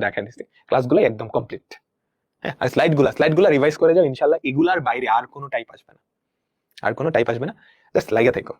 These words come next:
অনেক দূর আসছো, আর দুইটা মাস, হুম, আর দুইটা মাস। আগে যা হয়েছে আপাতত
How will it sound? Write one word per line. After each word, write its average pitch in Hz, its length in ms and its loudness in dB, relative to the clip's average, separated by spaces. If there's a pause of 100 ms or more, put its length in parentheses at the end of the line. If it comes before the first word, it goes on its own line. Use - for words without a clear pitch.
(300)
অনেক 143 200 0
দূর 165 160 6
আসছো, - 220 -2 (1300)
আর 127 120 0
দুইটা - 180 -12
মাস, - 120 -14 (1700)
হুম, 151 120 -8 (680)
আর 117 120 -2
দুইটা - 180 -8
মাস। - 120 -18 (400)
আগে 147 180 4
যা 123 100 4
হয়েছে 131 200 -2
আপাতত 127 240 -6